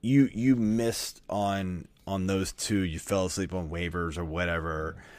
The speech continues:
Uh, I'm looking at, you know, roster percentages in half P P R on Fantasy Pros here, and, and, you know, they do their consensus, you know, roster percentages here.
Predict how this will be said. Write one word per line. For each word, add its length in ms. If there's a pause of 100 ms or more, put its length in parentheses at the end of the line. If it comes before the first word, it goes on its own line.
(1000)
Uh, 460
I'm 120
looking 340
at, 320
you 100
know, 380
roster 760
percentages 760
in 100
half 280
P 140
P 220
R 440 (1700)
on 180
Fantasy 320
Pros 360
here, 280
and, 160
and, 180
you 140
know, 100
they 120
do 120
their 140
consensus, 800 (360)
you 100
know, 280 (160)
roster 340
percentages 600
here. 320